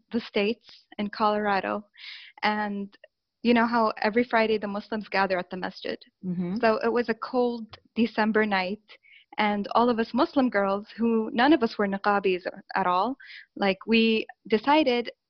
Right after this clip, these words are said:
Speaker 1: to go to Starbucks to get some coffee, which
Speaker 2: Okay.
Speaker 1: I have, like, I, I completely boycotted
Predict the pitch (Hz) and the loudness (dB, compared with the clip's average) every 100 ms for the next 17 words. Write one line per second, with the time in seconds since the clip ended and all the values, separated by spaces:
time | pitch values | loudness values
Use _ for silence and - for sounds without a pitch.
0 | - 240 202 220 202 - 214 208 190 208 | -6 -4 0 0 -2 -2 0 0 -2 -6
1 | - - - - - - _ - 214 208 | -8 -20 -8 -8 -8 -20 _ -8 -4 -2
2 | 196 196 - _ 302 - 220 - 330 320 | -2 -6 -10 _ 0 0 -4 0 0 0
3 | - - _ _ _ _ _ _ _ _ | -8 -16 _ _ _ _ _ _ _ _
4 | 180 196 247 277 247 220 202 196 180 180 | -2 -2 0 -2 2 0 0 -6 -8 -8
5 | - - _ _ _ _ _ _ _ _ | -16 -20 _ _ _ _ _ _ _ _
6 | _ _ _ 196 202 214 202 - 240 262 | _ _ _ -8 -4 -2 -4 -6 -6 -2
7 | 233 202 180 190 202 190 190 196 | -2 -2 -4 -4 -6 -4 -6 -10